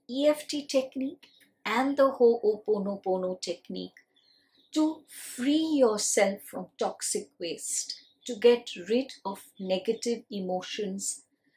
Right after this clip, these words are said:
feelings and thoughts that can keep you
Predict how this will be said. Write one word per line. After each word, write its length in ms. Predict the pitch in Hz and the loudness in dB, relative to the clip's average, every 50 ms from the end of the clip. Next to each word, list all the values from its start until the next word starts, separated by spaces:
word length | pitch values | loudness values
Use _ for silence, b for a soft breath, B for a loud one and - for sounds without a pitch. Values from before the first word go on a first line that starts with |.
| _ _ | _ _
feelings 680 | - - - 214 202 196 190 202 202 196 202 208 202 - | -16 -10 -8 -6 -6 -4 -2 -2 -2 -2 -4 -4 -4 -4
and 220 | - 190 190 - - | -4 -6 -6 -10 -14
thoughts 540 | - - - 170 214 277 - - - - - | -8 -2 2 2 2 2 0 -2 -4 -4 -4
that 80 | - - | -4 -6
can 180 | 196 185 190 _ _ - | -8 -10 -10 _ _ -12
keep 320 | - 277 285 285 - - | -4 -4 -4 -4 -4 -4
you 260 | 254 269 277 277 - | -4 -4 -2 -4 -6